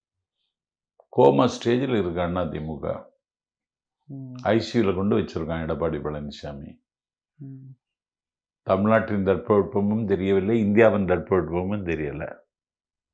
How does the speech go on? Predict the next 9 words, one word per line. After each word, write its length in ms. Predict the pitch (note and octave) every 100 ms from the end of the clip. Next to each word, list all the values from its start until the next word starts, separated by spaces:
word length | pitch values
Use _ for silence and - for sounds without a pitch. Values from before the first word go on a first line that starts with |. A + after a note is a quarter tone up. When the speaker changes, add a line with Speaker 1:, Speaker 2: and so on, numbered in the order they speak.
| _ _ _ _ _ _ _ _ _ _ _ _
Speaker 1:
எவ்வளவு 420 | F#2 G2 A#2 A#2+
பெரிய 360 | A#2+ G2 F#2+ -
கட்சி, 480 | G2+ E2+ - G#2+ A2
எத்தனை 440 | F2+ - A2 G#2+
லட்சம் 380 | F2+ E2 F#2+ E2
தொண்டர்கள் 920 | G2 F#2+ F#2+ F#2+ F2 F2+ - - _ _ _ _ _ _ _ _ _ _ _ _ -
இருந்த 380 | F2+ F2+ E2
கட்சி 760 | - F#2+ - - G#2+ - - _ _ _ _ _ _ _ _ _ _ _ _ _ _ -
இன்னைக்கு 800 | F2 F2+ E2+ G#2 F#2+ E2 -